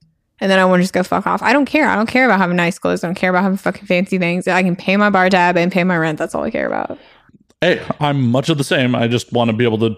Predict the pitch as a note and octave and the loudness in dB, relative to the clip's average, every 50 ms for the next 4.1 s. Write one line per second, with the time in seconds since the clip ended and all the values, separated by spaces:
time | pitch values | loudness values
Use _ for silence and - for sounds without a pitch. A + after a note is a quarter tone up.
0 | - _ _ - C3 B2+ A#2+ A2+ A2 A#2+ G#2+ F#2 A#2+ A#2 A2 G#2+ A2 A2 G#2+ - | -12 _ _ -4 -2 0 0 0 0 0 0 2 2 2 2 2 2 0 -2 -2
1 | - F2+ D#2+ - - - - - _ _ _ _ _ _ _ - C#4+ C#4 - - | -4 -8 -8 -8 -12 -14 -16 -20 _ _ _ _ _ _ _ -4 -4 -4 -4 -4
2 | A3 B3+ C4 A3+ B3 C#4 D#4 D4 A3 G3+ G3 - _ _ _ _ - A#3 A#3+ A3+ | -2 0 0 2 0 0 0 -2 -4 -6 -6 -10 _ _ _ _ 0 0 0 0
3 | - - C4+ B3+ A3+ - - C4+ C4+ A3 G3 F3 E3+ F3+ G#3 G3+ - A3+ B3 A#3 | 0 0 2 2 2 2 0 -2 0 0 -2 0 -2 -2 -4 -4 -4 -6 -8 -10
4 | - | -12